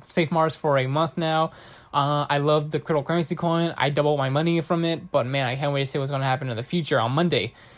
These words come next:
But did you know that you could actually sign up and make a Bitmark account right now? And once Monday hits, you could claim, you could, you could buy some sweet Safe Mars once it gets listed. So how you're gonna do that is there's gonna be a link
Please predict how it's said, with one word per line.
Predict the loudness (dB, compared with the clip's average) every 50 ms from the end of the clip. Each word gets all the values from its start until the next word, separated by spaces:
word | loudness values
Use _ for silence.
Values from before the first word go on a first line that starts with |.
| -20 -20 -20 -20 -20 _ _ -20 -20 -12 0
But | 4 4 4 4 2 -2 -8 -10 -12 -18 -20 -20 -20 -20 _ _ _ -8 -4
did | -2 -2 0
you | 0 0
know | 2 2 2 2 0
that | 0 0
you | -2 -2
could | -2 -2
actually | -2 -2 -2 -2 -4 -6
sign | -6 -6 -4 -4 -2 -2 0 0 -2
up | -2 -2 -2
and | -4 -4
make | -4 -4 -4 -4
a | -4
Bitmark | -4 -4 -4 -4 -2 -4 -4 -4
account | -6 -10 -6 -4 -6 -4 -6 -8 -6 -4
right | -2 -2 -2
now? | -2 -2 -2 -2 0 -2 -2 -4 -10 -20 -20 -20 -20 -8 -4
And | -2 2 2
once | 2 0 0 0
Monday | -2 0 2 4 2 2
hits, | 2 0 -2 -2 -2 -4
you | -2 -2
could | -4 -6 -10
claim, | -16 -10 -6 -6 -4 -4 -4 -4 -4 -2 -4
you | -2 -2
could, | -4 -6 -8 _ _ -4
you | -4 -2
could | 0 0 2 4
buy | 4 4 4 4 0 -2 -4
some | -4 -6 0 0 2 2 2 2 0 -2
sweet | -4 -6 -2 2 2 2 2 2 -2
Safe | -8 -2 0 0 0 0 -2
Mars | -4 -2 0 0 0 -2 -4 -10 -14 _ -20 -18 -6 0
once | 0 0 0 0 -2
it | 0
gets | 0 0 0 2 0
listed. | -2 -2 -2 -4 -6 -6 -6 -6 -6
So | -10 -4 0 2 2 2
how | 2 2 2 4
you're | 4 4 4 2
gonna | 2 2
do | 2 2
that | 2 2 0
is | 0 0 -2 -2
there's | -4 -4
gonna | -4 -2 -2 -2
be | -2 -2
a | -2
link | -2 -2 -4 -6